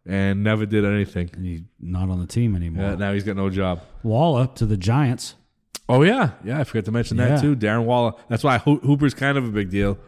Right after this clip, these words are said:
Speaker 2: Yeah.
Speaker 1: Um, yeah, Waller to the Giants.
Speaker 2: That's huge for them, in my opinion.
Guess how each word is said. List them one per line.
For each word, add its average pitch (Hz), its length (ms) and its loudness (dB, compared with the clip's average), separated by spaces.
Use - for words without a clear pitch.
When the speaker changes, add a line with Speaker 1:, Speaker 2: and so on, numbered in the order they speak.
Speaker 2:
Yeah. 104 260 -2
Speaker 1:
Um, 101 380 -2
yeah, 127 160 -2
Waller 104 320 0
to 113 120 -10
the 104 100 -2
Giants. 104 380 -2
Speaker 2:
That's 110 160 -2
huge 127 320 2
for - 120 -4
them, 95 280 -2
in 101 140 -4
my 101 120 0
opinion. 101 460 0